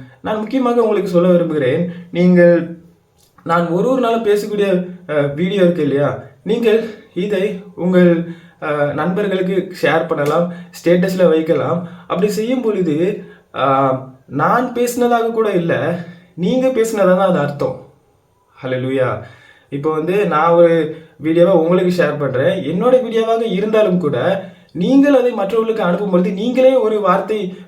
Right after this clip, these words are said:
பேசி அவர்களுக்கு அனுப்புற மாதிரி தான். ஏனென்று சொன்னால், "நீங்க இதை பாரு" அப்படின்னு சொல்லி அவர்களுக்கு அனுப்புறீங்க. ஹல்லேலூயா. அப்போ உங்கள் நண்பர்கள் பரலோகத்திலே வரும் பொழுது,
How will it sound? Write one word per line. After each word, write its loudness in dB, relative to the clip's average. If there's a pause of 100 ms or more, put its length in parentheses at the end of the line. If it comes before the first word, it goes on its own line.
பேசி 0
அவர்களுக்கு 2
அனுப்புற 2
மாதிரி -2
தான். -4 (160)
ஏனென்று 0
சொன்னால், -2 (280)
"நீங்க 2
இதை -4
பாரு" 0
அப்படின்னு 2
சொல்லி 0
அவர்களுக்கு 2
அனுப்புறீங்க. -4 (300)
ஹல்லேலூயா. 0 (280)
அப்போ 0 (200)
உங்கள் 2
நண்பர்கள் 2 (160)
பரலோகத்திலே 2
வரும் 4
பொழுது, 0